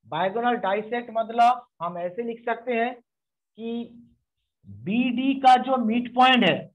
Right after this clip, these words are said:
और एसी का जो meat point है, वो दोनों same होना चाहिए। Ultimate क्या होगा, that is, that is, क्या करेंगे, that is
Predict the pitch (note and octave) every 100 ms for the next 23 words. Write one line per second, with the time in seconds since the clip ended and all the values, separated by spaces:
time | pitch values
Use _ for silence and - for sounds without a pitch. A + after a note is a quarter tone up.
0 | E3+ G#3 - F#3 G3+ - C4 C4+ C4 C4
1 | A#3 A#3+ - C4 C4 B3 A3 E3 - G3+
2 | A3 A#3+ A#3+ - G#3+ A#3+ A#3+ B3 B3 A#3+
3 | A#3 A#3 B3 - _ _ _ - - F3
4 | G3 C4 C#4 C4+ B3+ B3 B3 A#3+ A#3+ A#3+
5 | F#3 G#3+ A#3+ B3 G#3 A3 A#3+ - _ _
6 | _ - - - - B2 F3 G3 B3 A3
7 | B3 B3 B3 - - - - _ _ _
8 | G3+ A3 A#3 A#3 A#3+ B3 B3 - - _
9 | - - _ _ _ - - - - -
10 | - - - - - _ _ _ _ A#2+
11 | E3 F#3 B3+ G#3+